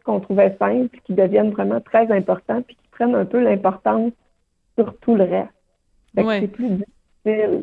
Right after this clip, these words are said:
Speaker 1: pour ça.
Speaker 2: C'est-à-dire qu'avant, euh, si un enfant se mettait les doigts dans le nez ou que y-, les, les enfants se touchaient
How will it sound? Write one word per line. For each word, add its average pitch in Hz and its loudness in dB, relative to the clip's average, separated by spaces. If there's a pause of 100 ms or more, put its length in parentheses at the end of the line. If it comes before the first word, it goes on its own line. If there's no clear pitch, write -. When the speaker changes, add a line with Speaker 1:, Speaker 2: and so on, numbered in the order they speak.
(120)
Speaker 1:
pour - -12 (100)
ça. - -10 (720)
Speaker 2:
C'est-à-dire 247 2
qu'avant, 226 2
euh, 196 6
si 196 -2
un 202 0
enfant 185 0
se 247 -6
mettait 196 0
les 185 2
doigts 190 0
dans 180 0
le 175 -2
nez 240 0
ou 214 -2
que 180 0
y-, 175 -6
les, 180 -2
les 175 -6
enfants 190 -4
se 208 -10
touchaient 220 -4